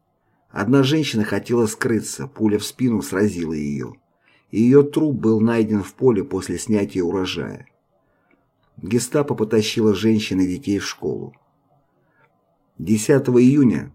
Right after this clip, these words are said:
было последним днём Лидицы и её обитателей.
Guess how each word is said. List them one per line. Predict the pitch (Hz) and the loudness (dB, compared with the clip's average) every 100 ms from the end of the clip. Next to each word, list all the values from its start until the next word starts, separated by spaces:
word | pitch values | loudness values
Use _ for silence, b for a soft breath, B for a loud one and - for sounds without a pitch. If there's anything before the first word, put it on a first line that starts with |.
| - | -14
было | 80 110 110 | -2 0 0
последним | 113 110 123 123 107 92 85 | 0 -2 0 2 2 0 0
днём | 104 104 | 0 2
Лидицы | 104 113 80 71 - - - | 2 0 -2 -10 -12 -14 -10
и | - | -6
её | 98 104 | 0 0
обитателей. | 95 95 85 71 - - | 0 -6 -6 -8 -10 -14